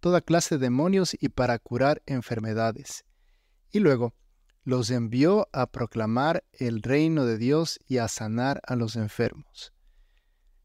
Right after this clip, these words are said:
Este es un envío que hace de los apóstoles. Así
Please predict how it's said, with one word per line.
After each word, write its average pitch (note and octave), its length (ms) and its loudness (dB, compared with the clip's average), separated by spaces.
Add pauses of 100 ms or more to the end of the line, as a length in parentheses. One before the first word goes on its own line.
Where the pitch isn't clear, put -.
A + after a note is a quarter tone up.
(140)
Este A#2 300 -2
es G#2+ 140 -2
un B2 140 2
envío B2+ 480 2 (180)
que A#2 140 -2
hace A#2 260 -2
de A#2+ 120 0
los A2 140 -2
apóstoles. A#2+ 680 -4 (760)
Así C#3 560 0